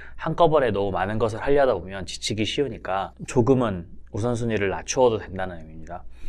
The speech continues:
사실 브라우저와 웹 표준이 발전하면서 성능 튜닝의 많은 부분이 브라우저가 알아서 해주는 측면이 생겼어요. 그 외에도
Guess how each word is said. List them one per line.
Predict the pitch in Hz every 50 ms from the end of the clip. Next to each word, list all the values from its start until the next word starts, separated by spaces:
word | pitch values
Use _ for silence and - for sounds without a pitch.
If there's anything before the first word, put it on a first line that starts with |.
| - - - - -
사실 | - - 170 165 196 190 190 185 156 113 90 80 - -
브라우저와 | 131 131 147 160 165 170 170 156 165 156 147 147 147 143 120 95 90
웹 | 85 95 104 104 - - -
표준이 | - - 180 180 160 165 170 165 151
발전하면서 | - 98 95 - 117 113 113 110 104 98 117 117 110 95 - - - - - - - - -
성능 | - - 196 190 190 196 196 185
튜닝의 | 185 - 196 190 185 180 147
많은 | 104 92 101 117 123 123
부분이 | 117 117 101 95 101 101 107 113 117 107 92 87 90 -
브라우저가 | - 127 127 135 139 143 143 135 139 135 127 127 123 123 120 110 123 120 117 104 95 82 82 -
알아서 | - 110 113 123 143 156 147 139 143
해주는 | 143 139 135 143 139 131 127 120 -
측면이 | - 151 143 139 131 123
생겼어요. | 110 117 127 110 117 - - 85 82 - - - - - - - - -
그 | - - 139
외에도 | 131 120 110 110 110 104 117 110 104 92 90 -